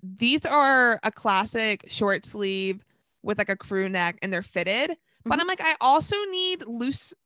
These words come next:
Speaker 1: black and white short sleeve shirts too." Like,
Speaker 2: Right.
Speaker 1: that's so ridiculous to need that in, like, every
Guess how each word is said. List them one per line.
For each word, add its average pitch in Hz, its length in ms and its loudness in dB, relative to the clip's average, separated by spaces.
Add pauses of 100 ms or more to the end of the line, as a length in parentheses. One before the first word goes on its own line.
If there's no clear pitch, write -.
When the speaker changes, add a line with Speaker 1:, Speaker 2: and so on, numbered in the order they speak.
(160)
Speaker 1:
black 214 260 -2
and 208 160 -6
white 196 380 -2
short 220 220 -4
sleeve 208 200 -8
shirts 190 340 -6
too." 233 320 -4
Like, 214 200 -2 (260)
Speaker 2:
Right. 214 200 -2
Speaker 1:
that's 277 260 -2
so 254 160 0
ridiculous 262 420 -2
to - 80 -10
need 202 200 -4
that 226 200 2
in, 226 80 -6
like, 220 140 -2 (100)
every 208 340 -2